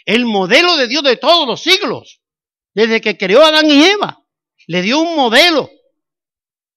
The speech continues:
para criar a los hijos. Si no anda por ahí, estamos dando pasos en falso. Y estamos creando una generación de gente,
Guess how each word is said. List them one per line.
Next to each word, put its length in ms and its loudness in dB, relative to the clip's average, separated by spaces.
para 200 -6
criar 320 -10
a 20 -10
los 200 -16
hijos. 380 -20
Si 200 -2
no 160 4
anda 340 2
por 200 -2
ahí, 420 -6
estamos 560 0
dando 440 0
pasos 300 -4
en 140 -4
falso. 360 -20
Y 100 0
estamos 360 2
creando 400 -4
una 180 0
generación 680 0
de 100 0
gente, 520 -8